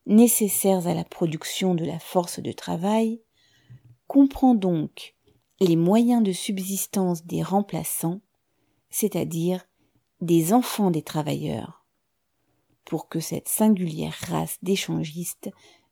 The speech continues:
se perpétue sur le marché. Note de bas de page. Ouvrez les guillemets.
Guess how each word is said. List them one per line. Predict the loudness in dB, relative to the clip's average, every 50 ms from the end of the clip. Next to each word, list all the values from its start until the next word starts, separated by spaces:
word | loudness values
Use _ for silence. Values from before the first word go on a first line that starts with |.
| _ _
se | -10 -6 -6 -4
perpétue | -2 -2 -4 -4 -4 -6 -10 -10 -10 -12 -12 -12 -10
sur | -10 -8 -6 -4 -2 -2
le | -2 -2
marché. | -4 -4 -6 -8 -8 -8 -8 -10 -10 -14 _ _ _ _ _ _ _ _ _ _ _ _ _ _ _ _ _ _ _ _ _ _ _ _ _ 2
Note | 6 6 6 6 4 4 2
de | 2
bas | 2 2 0
de | 0 -4
page. | -6 -4 -4 -4 -4 -6 -6 -8 -10 -10 -12 _ _ _ _ _ _ _ _ _ _ _ _ _ _ _ _ _ _
Ouvrez | -2 0 0 2 0
les | 0 0
guillemets. | -2 -4 -6 -6 -6 -6 -8 -10